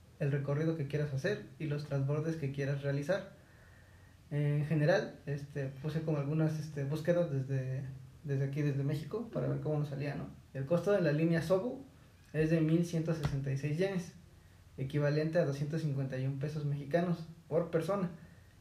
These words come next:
Speaker 1: y tarda alrededor, a una hora y me-, una hora doce minutos en hacer el recorrido de Narita a Tokio.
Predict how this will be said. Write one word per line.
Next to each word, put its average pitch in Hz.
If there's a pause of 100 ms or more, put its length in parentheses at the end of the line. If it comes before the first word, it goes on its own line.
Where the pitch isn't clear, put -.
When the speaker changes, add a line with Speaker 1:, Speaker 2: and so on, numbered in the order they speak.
Speaker 1:
y 139
tarda 156
alrededor, 139
a 143
una 156
hora 160
y 156
me-, 165
una 180
hora 180
doce 185
minutos 160
en 131
hacer 139
el 151
recorrido 139
de 135
Narita 131
a 135
Tokio. 160